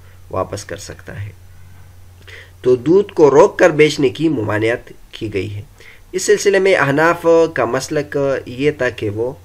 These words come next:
अ, इसमें सा के मसले में वो ये कहते हैं कि सा वाजिब नहीं होगा, बल्कि जितना दूध है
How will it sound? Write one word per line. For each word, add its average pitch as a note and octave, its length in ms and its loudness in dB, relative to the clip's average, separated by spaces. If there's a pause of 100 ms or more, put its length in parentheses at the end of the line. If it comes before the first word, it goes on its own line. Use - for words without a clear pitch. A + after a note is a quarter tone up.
(560)
अ, G#2+ 720 0
इसमें C3+ 420 -2
सा D#3+ 420 2
के C#3+ 160 0
मसले B2 360 -2
में A#2 220 -4 (400)
वो A#2 100 -2
ये C3 180 0
कहते G#2+ 300 -4
हैं C3+ 100 -2
कि A#2+ 140 -6
सा C3 220 -2
वाजिब A2+ 380 -2
नहीं A#2 120 -4
होगा, C#3 240 -4
बल्कि B2+ 300 -4 (260)
जितना C3 340 -6
दूध C#3+ 340 0
है A2 200 -6